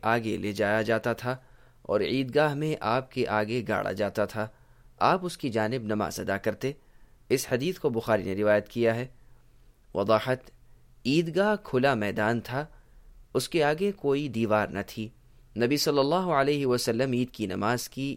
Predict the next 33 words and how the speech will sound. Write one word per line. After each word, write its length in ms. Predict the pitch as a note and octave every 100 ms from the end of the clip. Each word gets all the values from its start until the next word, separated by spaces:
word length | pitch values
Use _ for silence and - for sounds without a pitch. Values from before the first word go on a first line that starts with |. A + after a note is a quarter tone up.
| A2
امامت 420 | A2 B2 F#3 F#3
کے 140 | - A2+
وقت 380 | A#2+ - -
حکم 240 | A2+ B2+ G#2
دیتے 360 | G2 E2+ C3 D#3+ - - _ -
کہ 100 | C#3
سامنے 520 | - C#3 D3 D3 D#3+
نیزہ 420 | A#2 A#2+ - B2 B2
گاڑا 240 | G2 F#2
جائے۔ 300 | G2 G#2+ A2 B2+ - - - - _ - - -
آپ 340 | A2 C3+ D3+ -
اس 180 | B2 -
کو 120 | C#3
سترہ 380 | - A#2+ B2 A#2
بناتے 540 | G#2+ A2 A2+ B2+ C#3 - -
اور 160 | G2
اس 180 | B2 -
کی 140 | -
جانب 440 | G#2+ G#2+ A2+ G#2 G2+
نماز 260 | F#2+ F#2
ادا 160 | F#2+ G2+
کرتے 340 | G2 G#2+ C3+ C#3+ - - - -
تاکہ 260 | C3+ C3+ C3
نماز 380 | A#2+ D3 E3+
پڑھتے 300 | - C3+ C3
وقت 240 | A#2+ C3 -
آگے 280 | G#2+ C3 C#3+
سے 140 | B2+
کسی 280 | A2 G2 A2
کا 140 | G#2 G2+
گزر 220 | G2+ F2+
نہ 120 | F2+
ہو۔ 180 | G2+ B2